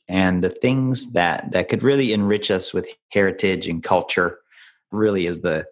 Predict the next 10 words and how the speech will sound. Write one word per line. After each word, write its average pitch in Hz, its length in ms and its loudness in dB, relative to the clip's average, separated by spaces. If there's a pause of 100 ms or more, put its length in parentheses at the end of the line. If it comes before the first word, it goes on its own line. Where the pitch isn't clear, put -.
(160)
the 85 80 -4
rich, - 580 -4
richness, - 720 -2
uh, 58 360 -2
that, 71 200 -2
that - 160 -2
we 95 160 0
have 95 260 0
in 90 160 0
life. 87 380 -2